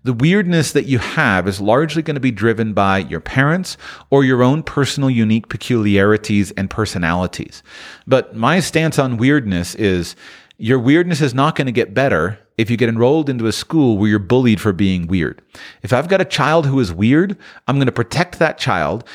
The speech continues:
and allow his weirdness to work its way through, and then we're gonna work on getting non-weird, and then, um,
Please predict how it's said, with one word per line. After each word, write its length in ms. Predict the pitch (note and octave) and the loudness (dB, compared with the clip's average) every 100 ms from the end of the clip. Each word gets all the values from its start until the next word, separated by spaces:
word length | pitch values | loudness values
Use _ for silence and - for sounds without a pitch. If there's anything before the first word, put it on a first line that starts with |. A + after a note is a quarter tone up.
| - | -8
and 120 | B2 | 0
allow 340 | A#2 G#2+ C#3 E3+ | 2 4 2 2
his 180 | D#3 G#2+ | 0 0
weirdness 460 | A#2+ D3+ D3+ D#3 | 2 2 2 -2
to 100 | - | -2
work 300 | F#2 A#2 D#3 | 0 2 2
its 140 | F3+ - | -2 0
way 160 | F3 | 0
through, 480 | E3+ C3+ G#2+ C3+ E3 | 0 2 2 2 -2
and 120 | G3+ D#3+ | -2 0
then 80 | |
we're 80 | D3+ | 0
gonna 120 | D#3+ | 0
work 300 | D3 E3+ G3 | 0 2 2
on 80 | D3+ | 0
getting 320 | C#3+ C3+ B2+ | 0 0 0
non-weird, 720 | B2 D#3+ G3+ G2 F2+ D#2+ C3 - - - - | -2 -2 -2 -2 0 0 -2 -4 -16 -20 -4
and 160 | C3+ C3+ | 0 2
then, 440 | C#3+ D3 C3+ B2+ - - - - | 2 0 -4 -6 -14 -20 -18 -2
um, 380 | C3+ A#2 A2 | 0 2 0